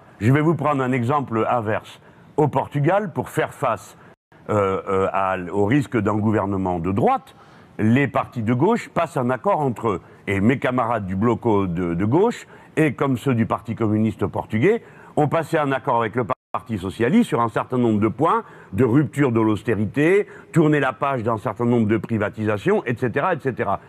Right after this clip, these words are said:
Et à partir de là, un accord est possible. Là, ce n'est pas du tout ce que fait monsieur Valls. Il dit, « Vous devez être d'accord avec moi,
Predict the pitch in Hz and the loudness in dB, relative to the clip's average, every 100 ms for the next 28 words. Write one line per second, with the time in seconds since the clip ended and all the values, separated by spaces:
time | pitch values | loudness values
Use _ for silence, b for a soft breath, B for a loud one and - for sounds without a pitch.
0 | B 127 131 131 107 123 143 214 165 131 | B 0 0 -2 -2 0 2 2 0 -4
1 | 120 131 113 104 101 - 85 B B B | -2 0 0 -4 -8 -6 -10 B B B
2 | 131 143 131 123 135 127 123 135 110 117 | -2 0 0 0 0 -2 -2 -4 -2 -2
3 | - 120 101 95 - - 165 - 135 123 | 0 0 0 -2 -2 0 -2 -4 -4 0
4 | 139 B B 117 190 185 170 165 127 143 | 0 B B 2 4 4 2 0 0 -4
5 | - 123 110 104 113 120 165 | -2 -2 -2 -4 -2 0 0